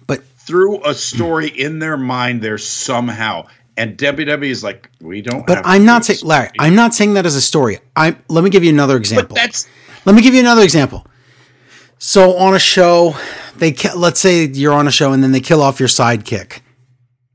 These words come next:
Speaker 1: And then all of a sudden, like, six months later, your sidekick walks back in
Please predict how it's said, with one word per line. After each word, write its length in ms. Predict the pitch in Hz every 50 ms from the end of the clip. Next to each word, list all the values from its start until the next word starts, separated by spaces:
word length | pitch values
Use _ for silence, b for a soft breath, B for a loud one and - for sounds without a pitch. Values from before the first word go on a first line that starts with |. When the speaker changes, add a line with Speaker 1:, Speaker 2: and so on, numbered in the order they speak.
| _ _ -
Speaker 1:
And 120 | 185 202 220
then 80 | 220 220
all 120 | 226 233
of 60 | 247
a 40 | 262
sudden, 360 | - 269 240 226 196 147 120 - -
like, 220 | 156 160 151 117 - _ _
six 400 | - - - - - 220 214 - 214
months 180 | 214 202 -
later, 320 | 214 208 196 175 143 120 b b b
your 100 | 160 160
sidekick 480 | 147 - 185 180 160 - 196 180 - -
walks 340 | 123 127 131 139 160 - -
back 300 | - 175 165 156 - -
in 340 | 147 147 175 220 240 233